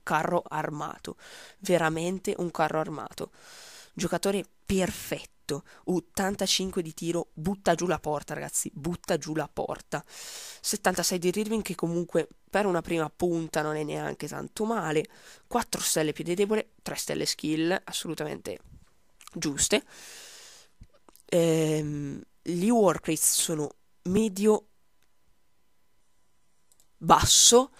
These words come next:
eh, buoni anche, buono anche il posizionamento, ottanta sulla carta.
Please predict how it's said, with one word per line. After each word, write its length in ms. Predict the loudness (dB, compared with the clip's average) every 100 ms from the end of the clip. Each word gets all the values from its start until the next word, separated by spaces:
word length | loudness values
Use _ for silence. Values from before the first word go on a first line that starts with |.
| -20 -20 _
eh, 320 | 8 8 8
buoni 480 | 6 8 10 8 4
anche, 600 | 4 4 2 -2 2 2 4
buono 260 | 4 6
anche 340 | 6 6 0 -4
il 180 | -4 0
posizionamento, 1040 | 0 0 0 0 0 2 2 0 -2 -2 0
ottanta 600 | 0 -2 -4 -4 -4 -6
sulla 260 | -2 -4 0
carta. 580 | 2 2 0 0 0